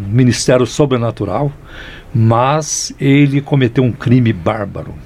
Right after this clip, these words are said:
Eu li o processo. Eu, eu passei mal quando eu li o processo, tá? Aí, é, a, a minha esposa perguntou, "O que que aconteceu?" Eu falei assim, "Olha, é melhor você mesma ler,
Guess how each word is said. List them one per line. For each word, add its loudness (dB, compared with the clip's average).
Eu 6
li 2
o 4
processo. -8
Eu, 0
eu 2
passei 0
mal 0
quando -4
eu -2
li -4
o -2
processo, -8
tá? -4
Aí, 4
é, 0
a, -4
a -2
minha 4
esposa -2
perguntou, -4
"O 2
que 2
que -4
aconteceu?" -2
Eu -6
falei -4
assim, -2
"Olha, 0
é -4
melhor 2
você 0
mesma 2
ler, -2